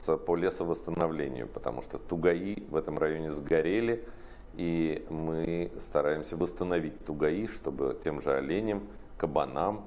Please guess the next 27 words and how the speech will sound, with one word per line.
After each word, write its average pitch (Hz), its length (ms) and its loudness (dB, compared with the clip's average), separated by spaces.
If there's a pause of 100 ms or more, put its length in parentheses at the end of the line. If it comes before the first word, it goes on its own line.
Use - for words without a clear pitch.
(160)
а 76 100 2
в 73 80 -6
будущем 76 400 -6
тиграм 87 420 2 (380)
был 85 440 2 (120)
дополнительные, 76 1040 0 (440)
э, 82 160 0
возможности 73 680 0
по - 160 -4
питанию 85 800 2
и, 76 420 0
э, 73 380 -2
размножению. 73 720 -2 (840)
Ну 113 240 2
и 110 400 4
мы 95 220 2
работаем 95 400 0
с - 100 -8
местными 85 400 0
жителями. 101 580 0 (1120)
Это 87 280 2
очень 85 340 0
важно, 87 340 4
это 73 280 0
огромная 80 680 2
часть, - 560 -2 (580)
м, 69 600 -4